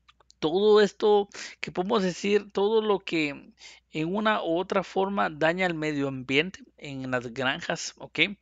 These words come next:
Todos estos gases que dan estas granjas,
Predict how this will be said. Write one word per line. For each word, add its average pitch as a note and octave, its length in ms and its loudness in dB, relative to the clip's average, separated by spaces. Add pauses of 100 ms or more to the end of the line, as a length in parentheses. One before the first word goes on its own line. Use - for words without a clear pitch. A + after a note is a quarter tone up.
(340)
Todos E3 240 0
estos F3+ 360 0
gases D#3+ 500 2
que - 160 -6
dan D3+ 200 -6
estas C#3 320 -6
granjas, D#3+ 500 -4